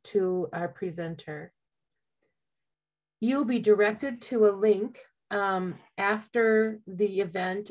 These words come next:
and it's a short survey, and we'd really appreciate it if you could fill it out. It takes about three minutes, and it helps us to continue to provide high quality,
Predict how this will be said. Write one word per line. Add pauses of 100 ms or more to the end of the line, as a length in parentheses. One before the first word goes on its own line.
and
it's
a
short
survey, (580)
and
we'd
really
appreciate
it
if
you
could
fill
it
out.
It
takes
about
three
minutes, (360)
and
it
helps
us (240)
to
continue
to
provide (360)
high
quality,